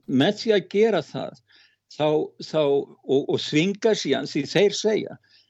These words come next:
"Þeir eru búin að taka okkur út úr alþjóða,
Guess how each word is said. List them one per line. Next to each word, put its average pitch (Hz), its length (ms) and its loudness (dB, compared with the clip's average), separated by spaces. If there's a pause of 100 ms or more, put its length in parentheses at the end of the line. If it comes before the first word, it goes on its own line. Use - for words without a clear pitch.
(320)
"Þeir 151 200 2
eru 208 140 0
búin 202 120 -4
að 165 80 -10
taka 175 220 -6
okkur 147 260 -8
út 135 180 -8
úr 131 100 -2
alþjóða, 117 560 0